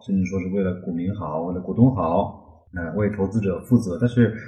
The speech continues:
他那个感觉就是不好，有点像我们到一个饭店，那个饭店的菜呀特别好吃，然后那个也很干净，也很整洁，也，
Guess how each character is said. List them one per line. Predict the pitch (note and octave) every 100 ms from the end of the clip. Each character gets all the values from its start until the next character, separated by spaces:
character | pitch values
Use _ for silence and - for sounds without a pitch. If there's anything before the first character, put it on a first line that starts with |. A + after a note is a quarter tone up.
| -
他 | D#3+
那 | E3
个 | D#3+ -
感 | - A#2+ -
觉 | - F2+
就 | F#3
是 | C3
不 | - G2
好， | - - -
有 | A2
点 | D3+
像 | G#2+ C#3
我 | G#2+
们 | F#2+
到 | A2+ B2
一 | A#2+
个 | B2
饭 | - A#2 A2
店， | B2+ - - - -
那 | D3
个 | C3+
饭 | - C#3
店 | C3+
的 | B2 A#2+
菜 | - D#3 B2
呀 | G#2
特 | - E3+ B2+
别 | F2+ F#2
好 | - E2
吃， | - - F#2 F2+
然 | E2 F2
后 | G#2
那 | G2+ F#2+
个 | F#2+
也 | F#2 F#2+ F#2+
很 | - F2 F#2 F#2+ - -
干 | A2+ A#2+
净， | A#2+ A#2+
也 | G2+ F#2+ F2+
很 | F2+ F#2 F2+ G#2+
整 | B2 F#2 E2+
洁， | D#2+ E2+
也， | F#2+ G#2 G2 F#2